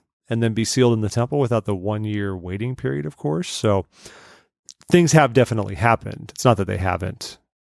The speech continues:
I just don't understand the larger point of this, other than Peggy Fletcher Stack just needing something to write for the week.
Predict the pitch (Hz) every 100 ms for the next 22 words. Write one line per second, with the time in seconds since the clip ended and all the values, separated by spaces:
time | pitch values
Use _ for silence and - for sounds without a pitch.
0 | _ _ _ _ _ _ - 104 95 -
1 | 98 190 135 92 - 98 92 87 - _
2 | _ _ _ _ _ 107 95 92 87 -
3 | - - 101 98 104 107 104 - - -
4 | 95 90 92 101 98 95 117 - 110 -
5 | 110 - - - 107 101 98 98 110 101
6 | 101 - 98 - _ _ _ _ _ _
7 | - 90 90 92 -